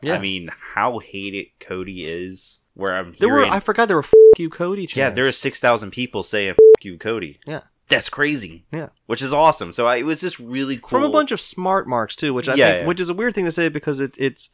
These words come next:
Speaker 1: it's harder to be a heel now.
Speaker 2: Mm.
Speaker 1: 'Cause the second someone's such a good heel,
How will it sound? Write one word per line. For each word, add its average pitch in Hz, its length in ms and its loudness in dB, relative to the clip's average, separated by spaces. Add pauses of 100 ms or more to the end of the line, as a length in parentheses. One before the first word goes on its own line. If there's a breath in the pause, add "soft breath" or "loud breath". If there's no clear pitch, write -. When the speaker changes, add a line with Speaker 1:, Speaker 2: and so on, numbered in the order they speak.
(220)
Speaker 1:
it's - 140 -14
harder 220 420 0
to 160 100 4
be 143 140 -2
a - 20 -4
heel 120 360 -6
now. 80 360 -14 (160)
Speaker 2:
Mm. 92 320 -14
Speaker 1:
'Cause 131 180 -2
the 139 100 0
second 170 480 -2
someone's 147 380 -2
such - 260 -4
a 120 60 -8
good 117 200 -6
heel, 139 560 -4